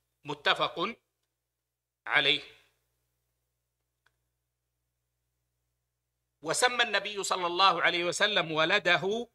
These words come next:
إبراهيم كما في الصحيحين، وسمى ابن أبي، ابن، سمى ابن أبي موسى رضي الله عنه إبراهيم كما عند البخاري.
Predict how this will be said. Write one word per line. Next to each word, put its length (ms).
إبراهيم 760
كما 260
في 60
الصحيحين، 760
وسمى 920
ابن 340
أبي، 420
ابن، 540
سمى 380
ابن 360
أبي 320
موسى 640
رضي 300
الله 340
عنه 260
إبراهيم 720
كما 300
عند 580
البخاري. 720